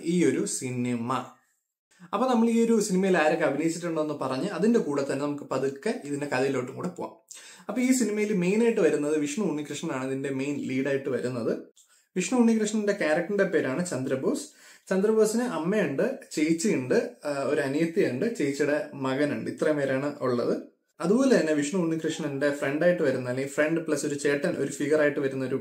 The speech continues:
പുള്ളിക്കാരനാണ് ജോണി ആന്റണി ചെയ്തേക്കുന്ന യതീന്ദ്രൻ എന്ന് പറയുന്ന ഒരു character. പിന്നെ ഇതിന്റെ അകത്ത് ഇർഷാദ് ഉണ്ട്, പിന്നെ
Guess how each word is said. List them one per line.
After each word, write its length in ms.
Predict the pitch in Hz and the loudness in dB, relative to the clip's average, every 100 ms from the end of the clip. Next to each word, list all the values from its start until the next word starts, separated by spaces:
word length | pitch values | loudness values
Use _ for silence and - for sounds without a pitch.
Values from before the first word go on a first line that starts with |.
| - | -4
പുള്ളിക്കാരനാണ് 600 | 143 139 151 143 123 135 185 151 | -2 0 2 0 -2 -6 -6 -4
ജോണി 260 | 139 165 147 | -2 -2 -2
ആന്റണി 420 | 123 143 135 131 123 - - - | -2 -4 -4 -4 -8 -16 -20 -12
ചെയ്തേക്കുന്ന 520 | - 135 131 127 123 143 - - _ 143 | -2 2 2 2 -2 -4 -6 -8 _ 0
യതീന്ദ്രൻ 480 | 147 175 185 175 127 | 2 4 4 4 0
എന്ന് 180 | 135 147 | 0 0
പറയുന്ന 260 | 135 127 131 131 | 0 0 -2 -2
ഒരു 100 | 123 - | -2 -2
character. 480 | 123 123 123 - 269 330 | -2 0 -2 -4 -4 -2
പിന്നെ 180 | 151 143 | -2 -2
ഇതിന്റെ 200 | 139 139 | 0 0
അകത്ത് 160 | 147 135 - 139 | 2 0 -2 -4
ഇർഷാദ് 420 | - 165 156 131 | 0 2 2 0
ഉണ്ട്, 180 | 120 - - - _ - - _ - | -2 -4 -4 -12 _ -20 -20 _ -6
പിന്നെ 420 | 143 131 131 127 | -4 -2 -2 -2